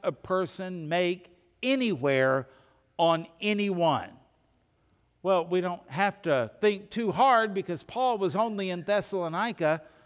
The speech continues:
for about a month, and look at the impact that he made. And this is how he did it. He didn't get it by being belligerent. He didn't get it by being witty. He didn't get it by being a bully. He didn't get it by any of those kind of things. I mean,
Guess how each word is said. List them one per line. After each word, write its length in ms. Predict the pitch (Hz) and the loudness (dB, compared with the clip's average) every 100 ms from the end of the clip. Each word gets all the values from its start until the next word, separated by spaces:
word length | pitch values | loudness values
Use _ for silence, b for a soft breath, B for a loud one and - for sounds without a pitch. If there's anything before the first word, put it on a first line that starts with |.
| b | b
for 160 | 180 | -2
about 300 | 175 175 190 | 2 2 2
a 60 | 170 | 2
month, 540 | 151 208 240 175 175 - b - | 0 0 2 0 -4 -18 b -12
and 200 | 127 139 | -8 -6
look 220 | 190 - | -6 -6
at 100 | - | -8
the 200 | 170 190 | -8 -8
impact 520 | 208 139 151 156 - | -10 -6 -4 -4 -6
that 100 | 160 | -6
he 120 | 147 | -6
made. 400 | 143 208 196 151 B B | -4 0 0 0 B B
And 160 | 160 185 | -4 -2
this 200 | 233 185 | -4 -6
is 120 | 143 | -6
how 200 | 180 180 | -6 -4
he 80 | 165 | -4
did 220 | 165 196 | -2 -2
it. 260 | 156 - _ _ _ b b | -4 -8 _ _ _ b b
He 100 | - | -2
didn't 320 | 190 269 247 | 0 0 0
get 160 | 185 254 | 0 2
it 160 | 262 185 | 2 0
by 140 | 175 | 0
being 340 | 180 226 214 | 0 0 0
belligerent. 640 | 170 170 233 175 247 277 185 | 0 4 2 2 -2 -4 -4
He 100 | 151 | -2
didn't 340 | 170 214 220 | 0 0 -2
get 160 | 185 220 | 0 0
it 180 | 226 170 | 0 0
by 140 | 160 | 0
being 300 | 170 180 160 | 0 -2 2
witty. 400 | 190 240 269 240 | 4 4 0 -2
He 140 | 175 | -4
didn't 380 | 175 220 214 165 | -4 -4 -6 -6
get 160 | 180 208 | -2 0
it 200 | 208 170 | -2 0
by 180 | 160 160 | -2 0
being 480 | 180 185 175 165 - B B - | 0 0 -2 -4 -10 B B -2
a 80 | 135 | 2
bully. 580 | 165 220 247 262 262 | 6 6 6 4 0
He 140 | 185 190 | 0 0
didn't 280 | 214 202 170 | 0 -2 0
get 160 | 208 | 0
it 140 | 214 165 | 0 0
by 160 | 156 | -2
any 360 | 202 262 285 262 | 0 0 0 0
of 120 | 185 | 0
those 280 | 226 226 - | 0 0 -4
kind 260 | 185 175 | -8 -6
of 100 | 151 | -6
things. 440 | - 135 135 147 - b b | -4 -4 -4 -8 -12 b b
I 80 | 190 | -4
mean, 200 | 190 | -4